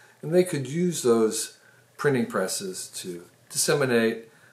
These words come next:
a view. And of course, governments could do the same thing. They were a type of wealth. And governments could also own printing presses, and they could,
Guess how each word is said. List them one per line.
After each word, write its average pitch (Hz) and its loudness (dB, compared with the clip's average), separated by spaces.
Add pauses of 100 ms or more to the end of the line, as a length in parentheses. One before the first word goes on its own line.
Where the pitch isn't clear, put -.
a 98 -12
view. 95 -4
And 107 -8
of - -12
course, - -2
governments 113 0
could 98 -12
do 98 -6
the 90 -6
same 92 -6
thing. 98 -8
They 92 -4
were 90 -2 (560)
a - -16
type - -8
of 90 -12
wealth. 92 -2 (380)
And 101 -4
governments 110 2
could 98 -2
also 95 -2
own 98 -4
printing 101 -2
presses, 87 -8
and 90 -10
they 95 -6
could, - -10